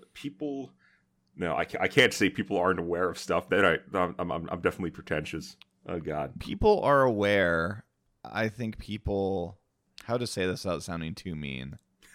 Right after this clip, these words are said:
Speaker 1: <laughs>
Speaker 2: Well, I, I think the question is, is you and I probably have a little different thoughts about these things than most people, I would assume.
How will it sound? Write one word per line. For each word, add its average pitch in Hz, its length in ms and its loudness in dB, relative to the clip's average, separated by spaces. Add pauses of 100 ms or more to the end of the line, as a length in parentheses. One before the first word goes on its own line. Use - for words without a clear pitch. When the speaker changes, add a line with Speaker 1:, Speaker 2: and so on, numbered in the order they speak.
(160)
Speaker 1:
<laughs> - 280 2 (1900)
Speaker 2:
Well, 104 300 -6 (160)
I, 196 100 4
I 208 200 2
think 220 140 -2
the 202 60 0
question 151 340 0
is, 117 200 -2
is 92 360 -4 (1400)
you 143 320 -2
and 123 120 0
I 113 180 2
probably 98 240 0
have 95 140 0
a - 20 -2
little 90 320 -2 (140)
different 92 360 -8 (1160)
thoughts 95 720 -4
about 85 240 -6
these 90 180 -8
things 90 240 -8
than 85 240 -8
most 92 280 -4
people, 85 300 -8
I 69 60 -8
would 65 100 -8
assume. 82 360 -10